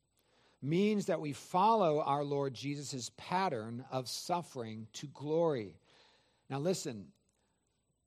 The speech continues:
Christ is our head. We are his body. We are the body of Christ. And the church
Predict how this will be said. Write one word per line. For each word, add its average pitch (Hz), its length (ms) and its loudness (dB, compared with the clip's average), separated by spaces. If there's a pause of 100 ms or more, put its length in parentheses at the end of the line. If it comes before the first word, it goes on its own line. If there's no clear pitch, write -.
Christ 175 540 -2
is 170 260 0
our 156 300 -2
head. 120 480 -4
We 175 320 0
are 151 580 2 (240)
his 139 220 -8
body. 147 420 0
We 143 140 -2
are 160 100 2
the 147 100 0
body 151 580 2
of 143 180 -6
Christ. 135 800 -6 (1400)
And 139 100 -6
the 135 80 -6
church - 680 0